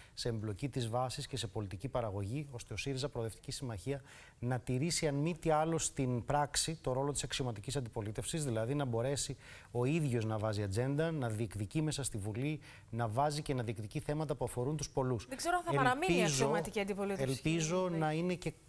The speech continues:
Speaker 1: και, και στην Βουλή αξιωματική αντιπολίτευση, αλλά ακόμα και αν δεν είναι, πιστέψτε με, στο, ο, ο, στο, στο πετσί του, του σύριζα Προοδευτική Συμμαχία, ενός κόμματος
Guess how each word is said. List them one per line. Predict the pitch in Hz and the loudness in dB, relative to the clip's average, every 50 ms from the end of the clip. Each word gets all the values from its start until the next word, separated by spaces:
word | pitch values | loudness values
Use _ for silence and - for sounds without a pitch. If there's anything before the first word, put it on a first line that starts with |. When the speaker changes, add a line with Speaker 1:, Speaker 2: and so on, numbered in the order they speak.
| - | -14
Speaker 1:
και, | - - 143 143 143 139 139 139 | -2 0 2 4 4 2 0 -2
και | - - - 139 135 127 | -4 -2 0 2 2 2
στην | - - 143 139 135 135 131 127 | 2 0 0 0 2 2 2 0
Βουλή | 113 117 139 147 156 143 98 - - | 0 0 2 2 2 0 0 -4 -8
αξιωματική | 110 - - - 113 110 101 104 - 120 | -8 -6 -4 -4 -4 -4 -6 -6 -4 -4
αντιπολίτευση, | 110 101 - 107 101 98 104 - 117 - - 175 165 160 - - - - - - - | -4 -4 -6 -6 -8 -8 -8 -8 -8 -8 -6 -8 -10 -12 -16 -20 -20 -20 -20 -10 -4
αλλά | 113 120 120 123 | -2 0 0 0
ακόμα | 117 - 165 170 170 | -2 -2 -2 -2 -2
και | 151 165 | -2 -2
αν | 156 156 147 | 0 0 0
δεν | 143 135 127 | 0 0 2
είναι, | 131 135 139 147 165 | 0 0 0 0 -2
πιστέψτε | 156 - - - - 143 - - - 151 | -4 -6 -6 -4 -4 -4 -4 -4 -4 -4
με, | 156 156 | -2 -2
στο, | - - 135 | -2 -2 -2
ο, | 123 117 - 101 | -2 -2 -4 -8
ο, | 101 95 - 95 - - - - | -12 -12 -12 -14 -14 -14 -14 -12
στο, | - - - - 117 113 110 107 104 | -14 -10 -6 -4 -4 -2 -2 -4 -6
στο | 98 - - 120 110 101 - | -8 -8 -8 -8 -10 -10 -6
πετσί | - 123 117 - - 165 175 | -6 -6 -4 0 0 0 0
του, | 160 - 120 104 | 0 -2 -6 -6
του | 95 - 113 | -4 -4 -4
σύριζα | - - 127 113 117 120 | -2 0 0 0 0 -2
Προοδευτική | - 113 107 110 - - - - 135 | -2 -4 -6 -6 -8 -10 -8 -6 -6
Συμμαχία, | 117 - 123 110 101 90 - 139 | -4 -4 -4 -4 -6 -4 -2 -2
ενός | 139 131 135 131 | -2 0 -2 -4
κόμματος | - - 143 143 147 143 - 135 - | -4 -4 -4 -2 -2 -4 -4 -6 -8